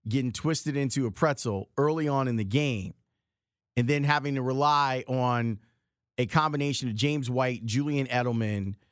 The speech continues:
and Josh Gordon. And they were able to do it and pull it off. The Bears special teams was a big problem today.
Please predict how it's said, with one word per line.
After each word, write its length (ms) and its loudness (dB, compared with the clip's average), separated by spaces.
and 160 0
Josh 300 0
Gordon. 420 -4
And 120 2
they 120 2
were 180 -2
able 300 0
to 100 -4
do 240 -2
it 140 -10
and 160 -2
pull 220 0
it 80 0
off. 360 -6
The 120 -2
Bears 320 0
special 320 0
teams 280 0
was 120 -2
a 80 0
big 720 0
problem 500 0
today. 340 -4